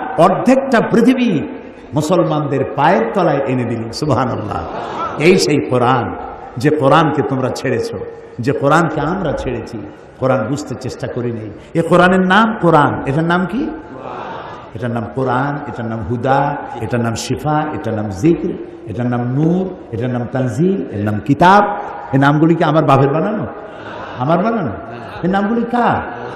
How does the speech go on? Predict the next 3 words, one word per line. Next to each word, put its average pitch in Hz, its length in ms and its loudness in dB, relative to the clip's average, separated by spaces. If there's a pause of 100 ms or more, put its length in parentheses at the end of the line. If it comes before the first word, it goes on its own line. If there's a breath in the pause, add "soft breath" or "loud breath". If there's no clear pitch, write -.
(380)
আল্লাহ 101 300 -2
তাআলা। 87 280 -8 (720)
ওয়াল্লাহি, 208 560 4